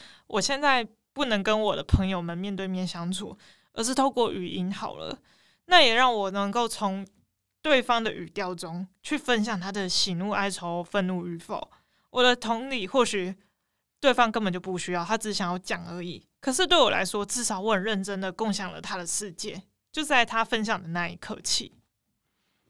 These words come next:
最后，关于第四把椅子，也就是 Scherer 所说的，在那个网络世界当中，它主要是以机器人这个案例去作为探讨。我们科技日新月异的发展，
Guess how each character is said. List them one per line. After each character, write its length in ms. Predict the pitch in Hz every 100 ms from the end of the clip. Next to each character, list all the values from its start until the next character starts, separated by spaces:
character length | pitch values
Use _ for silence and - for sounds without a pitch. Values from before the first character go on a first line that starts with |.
| _ _ _ _ _ _
最 220 | - 349 330
后， 260 | 359 320 - _ -
关 240 | 349 320
于 80 | 302
第 240 | - 302
四 300 | 247 302 285 220 -
把 240 | 202 214
椅 160 | 214 180
子， 400 | - 196 180 180 - _ -
也 100 | 220
就 80 |
是 140 | 277 285
Scherer 340 | 277 247 240
所 160 | 220 190
说 300 | - 208 208
的， 180 | 202 190
在 300 | 233 220 214
那 100 | 214
个 120 | 208
网 220 | 196 190
络 120 | 208
世 240 | 208 240 214
界 220 | 214 202
当 260 | 185 185
中， 260 | 185 196 185 - - _ _
它 160 | 370
主 200 | 370 269
要 180 | 240 254
是 200 | 254 254
以 120 | 190
机 260 | - - 262
器 240 | 254 311
人 260 | 262 202 190
这 80 | 220
个 400 | 214 196 170 - _ -
案 260 | 254 220
例 180 | 226 214
去 180 | 190 233
作 300 | - 233 196
为 140 | 175
探 280 | 175 214 -
讨。 300 | 214 240 - _ _ _ _ -
我 80 |
们 100 | 220
科 180 | 220 277
技 220 | 285 320
日 160 | 277 285
新 300 | 254 247 254
月 220 | 240 214
异 140 | 226 202
的 120 | 185
发 300 | 214 185 185
展， 340 | - 202 202